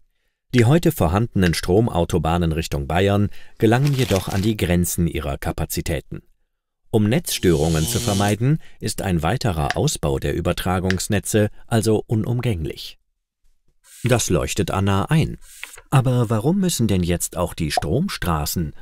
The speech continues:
also das Verteilnetz, ausgebaut werden? Lisa erklärt weiter,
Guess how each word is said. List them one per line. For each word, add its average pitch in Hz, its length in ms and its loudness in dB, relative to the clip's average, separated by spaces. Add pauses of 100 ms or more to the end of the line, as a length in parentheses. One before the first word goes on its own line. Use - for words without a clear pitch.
(140)
also 82 240 -4
das 76 180 -4
Verteilnetz, 131 680 0
ausgebaut 73 600 -6
werden? - 280 -8 (1000)
Lisa 87 440 0
erklärt - 460 -2
weiter, 95 400 0